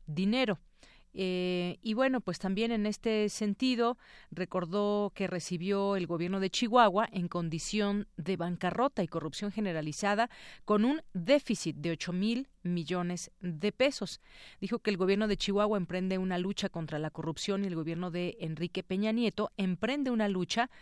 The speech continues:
contra el pueblo de Chihuahua. Dijo textualmente el presidente Enrique Peña Nieto: "Estaba perfectamente enterado de la situación crítica que vivía Chihuahua en dos mil dieciséis, producto del gobierno de César Duarte". Es lo que dijo en esta conferencia Javier Corral.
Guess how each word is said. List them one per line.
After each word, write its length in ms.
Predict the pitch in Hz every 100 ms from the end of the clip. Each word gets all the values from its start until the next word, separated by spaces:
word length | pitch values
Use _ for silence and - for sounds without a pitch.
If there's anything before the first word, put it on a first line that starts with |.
| - -
contra 520 | 208 226 226 240 247 - -
el 160 | 185 185
pueblo 480 | 180 170 165 180 - _ -
de 220 | 160 160
Chihuahua. 580 | - 165 151 147 143 - - - -
Dijo 220 | 170 214
textualmente 580 | - 254 - 190 190 185
el 80 | 175
presidente 640 | 160 - 190 196 208 190 -
Enrique 340 | 170 190 202
Peña 240 | 190 190
Nieto: 220 | 190 190 202
"Estaba 280 | - 277
perfectamente 720 | 269 214 - 294 285 247 240
enterado 640 | 247 208 190 196 214 190 190 - - -
de 120 | 185
la 100 | 180
situación 440 | 202 185 175 220
crítica 540 | 214 220 285 262 220 190
que 120 | 170
vivía 260 | 160 170 180
Chihuahua 440 | - 180 175 180
en 80 | 175
dos 160 | 151
mil 140 | 170 170
dieciséis, 540 | 180 214 208 269 277 - - -
producto 440 | 208 208 262 - 233
del 140 | 185
gobierno 420 | 175 190 196 208
de 100 | 185
César 520 | 151 - 202 208 175
Duarte". 440 | 175 233 233 - 147 - -
Es 160 | 170
lo 80 | 170
que 160 | - 156
dijo 200 | 165 170
en 60 |
esta 220 | 165 - 165
conferencia 580 | 151 147 165 175 175
Javier 340 | 156 160 170 160
Corral. 360 | 185 202 233